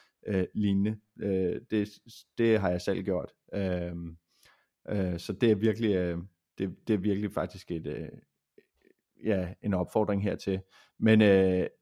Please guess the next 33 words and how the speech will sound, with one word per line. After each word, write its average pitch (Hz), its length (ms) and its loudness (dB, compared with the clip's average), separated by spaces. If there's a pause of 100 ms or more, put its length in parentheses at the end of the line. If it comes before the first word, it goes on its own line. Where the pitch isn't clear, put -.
(120)
det 120 100 8
er 120 40 10
ikke 123 220 2
det, 143 120 0
vi 143 80 0
skal 143 160 -8
snakke 135 300 0
om, 131 120 -2
Bjørn. 104 260 2
Lige 135 100 6
nu 170 140 2
skal 165 180 -2
vi 143 40 -4
faktisk 156 420 -2 (140)
snakke 123 340 0
om 147 120 -2
dig, 131 260 0
fordi 143 400 -4
at, 113 200 4 (120)
øh, 113 320 6 (640)
i 160 160 -2
den 135 160 2
her 135 200 -2
sæson 117 500 -2 (120)
af, 104 360 -2
øh, 104 520 -4 (140)
Copycastet 113 640 -2
har 110 100 -2
jeg 113 60 0
nemlig 120 280 0
valgt 117 240 0 (640)
at, 107 220 2 (160)
øh, 101 260 2